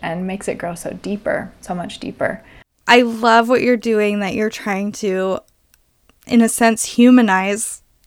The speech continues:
Speaker 2: our grandparents and allow us to pass on those recordings. Um, I imagine, like, the people who do record these interviews with their grandparents, that's not just gonna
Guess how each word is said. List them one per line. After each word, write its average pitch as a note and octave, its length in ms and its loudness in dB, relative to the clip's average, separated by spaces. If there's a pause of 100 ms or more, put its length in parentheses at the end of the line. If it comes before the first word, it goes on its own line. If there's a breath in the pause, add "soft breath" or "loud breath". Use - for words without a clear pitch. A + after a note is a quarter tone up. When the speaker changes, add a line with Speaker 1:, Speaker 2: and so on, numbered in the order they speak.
Speaker 2:
our G3 460 -2
grandparents G#3 960 -2 (100)
and G3+ 600 -6 (300)
allow G#3+ 400 0
us A3+ 200 0
to A3+ 140 0
pass G3 380 0
on G3 240 0
those F#3+ 580 -6
recordings. F#3+ 960 -6
Um, G3 400 -4 (800 soft breath)
I A3+ 120 2
imagine, G#3+ 800 0 (240)
like, A3 280 -2
the G3+ 80 -4
people B3 400 4
who A3+ 120 0
do G#3 580 2 (440 soft breath)
record G3+ 440 -2
these G#3+ 160 -8
interviews G#3 540 -2
with G#3+ 140 -10
their F#3+ 160 -4
grandparents, G3 880 -6 (400)
that's B3 220 4
not C#4+ 200 4
just C4+ 240 0
gonna A3+ 300 2